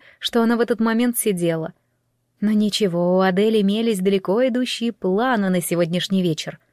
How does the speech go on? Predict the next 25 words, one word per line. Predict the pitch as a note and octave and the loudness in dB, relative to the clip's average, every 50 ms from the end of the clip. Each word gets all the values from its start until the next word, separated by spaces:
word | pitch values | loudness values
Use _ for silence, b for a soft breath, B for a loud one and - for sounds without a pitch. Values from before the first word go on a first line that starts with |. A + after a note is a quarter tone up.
| _ _ _ _ _ _ _ _ _ _ _ _ _ _ - | _ _ _ _ _ _ _ _ _ _ _ _ _ _ -4
Почти | F3+ F3+ F3 - - - F#3 | -4 -4 -4 -2 -2 0 0
напротив | E3+ F3 E3 F3+ F3 E3+ D#3+ E3+ D#3+ | 0 0 0 -2 -2 -2 -2 -4 -4
зоопарка | D#3 E3+ D#3+ D#3 - F3 G3+ A#3+ - - F#3 | -2 -2 -2 -2 -2 -2 -4 -2 -2 -4 -2
был | D#3+ F3+ G3 | 0 0 -2
хороший | F#3+ - - F#3+ F3+ F3 F3 - - A#3+ | 0 0 0 0 2 0 0 0 -2 -2
ресторан, | A3 A#3 A3 - - C4 B3 G#3+ F3+ F3 F3 D#3+ b b b b b | -2 -4 -4 -4 -2 -2 0 0 0 0 -2 -4 b b b b b
в | - - | -8 -6
котором | - A#3 - C4 B3+ A#3+ | -4 -2 2 2 2 2
можно | A3+ A3 A3 A3 G#3+ G#3 B3+ | 2 2 0 0 0 0 0
поужинать. | A#3+ D4+ D#4 D#4+ C4 G3+ D#3+ E3 D#3 D3+ - - - _ _ _ _ | 0 0 0 2 0 0 0 -2 -4 -4 -6 -10 -16 _ _ _ _
В | _ _ | _ _
приятной | - G3+ G3 G3+ F#3 E3 F3 D#3+ D#3 - F3+ G#3 B3 | -4 0 0 0 2 2 0 0 -2 -2 -4 -4 -4
компании, | B3+ - - D#4 E4+ E4+ - - A#3+ A3+ G#3+ G#3+ G#3 G#3 G#3 | -4 -4 -4 -4 -2 -2 -2 0 0 0 0 0 0 0 0
разумеется. | G#3 G#3 G#3 G3 F#3 G#3 G3+ G3+ G3 G3 G3 F#3+ - - G#3 G3+ G3 _ _ _ _ _ _ _ _ _ _ _ _ _ _ _ _ _ _ _ _ _ _ _ _ _ _ _ _ _ _ _ _ _ | 0 0 0 0 2 2 2 2 0 0 -2 -2 -2 -2 -2 -4 -4 _ _ _ _ _ _ _ _ _ _ _ _ _ _ _ _ _ _ _ _ _ _ _ _ _ _ _ _ _ _ _ _ _
«Задание | - C3+ D#3+ F#3 G3 C4+ D#4+ F4 D#4+ D4 C#4 C4 | -6 -2 -2 2 2 2 2 2 2 2 2 2
на | B3 G#3 | 2 0
сегодня | - F#3 F3 A3+ A#3+ G#3+ A3 G3 | -2 -2 0 0 0 0 0 0
обычное. | F3+ E3+ G3 G3 - - G3 F#3+ F#3 F3+ E3+ b b b b b b b b b | 0 0 0 0 0 0 0 0 0 0 -2 b b b b b b b b b
Разбираешься | - E3+ E3+ D#3 D#3 E3 F#3 A#3+ D4 C#4 - - B3 A3 | -8 -8 -4 -2 -2 0 0 0 0 0 -2 -2 -2 -2
с | G3 | 0
документами | F3+ F#3 - F#3 F3 F#3 A3 A#3 A#3 A3+ G#3 A3 | -2 -2 -2 -2 0 0 0 0 0 -2 0 0
до | G3 G#3+ G#3+ | 0 2 2
обеда, | G#3+ G#3 F#3+ G#3 G3+ F#3+ G3+ G3 F#3+ _ _ _ | 2 2 0 0 2 2 0 0 -2 _ _ _
сколько | - - - E4+ E4 - F#3+ | -10 -4 -4 -2 -2 -2 -4
успеешь», — | E3 - - F#3 F#3 F#3 F3+ F3+ - - - | -6 -4 -2 0 2 2 2 0 0 -4 -6